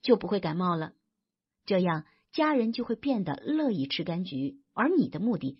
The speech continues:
也就达到了。在这三个步骤中，做到步骤一是简单的，但做到步骤二和步骤三显然有难度，不要着急。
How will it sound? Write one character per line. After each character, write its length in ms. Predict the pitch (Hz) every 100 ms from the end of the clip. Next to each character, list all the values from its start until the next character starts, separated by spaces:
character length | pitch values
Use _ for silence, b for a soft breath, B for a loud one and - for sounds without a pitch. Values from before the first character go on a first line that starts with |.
| _
也 160 | 143
就 140 | 135 156
达 180 | 143 131
到 220 | 170 139
了。 140 | 123 - _ _ _ _ _ _ _ _
在 320 | 320 294 269
这 260 | 262 339 277
三 240 | - 233
个 100 | 240
步 160 | 208 226
骤 220 | 202 170
中， 380 | 160 180 185 185 _ _ _
做 180 | - 302
到 140 | 254
步 180 | 240 262
骤 260 | 220 196 -
一 320 | 247 269 269 - _
是 220 | - 208
简 220 | 185 151 -
单 200 | 170 165
的， 140 | - _ _ _
但 200 | 254 226
做 120 | 240
到 120 | 196
步 120 | 185
骤 140 | 226 214
二 300 | - 247 170
和 200 | - 185
步 220 | 190 262
骤 240 | - 240
三 300 | 175 - 269 285
显 260 | - 151 147
然 100 | 214
有 140 | 156
难 320 | 151 135 -
度， 240 | 220 196 - _ _ _
不 140 | 156
要 180 | 190 175
着 220 | - 147
急。 400 | - 113 117 -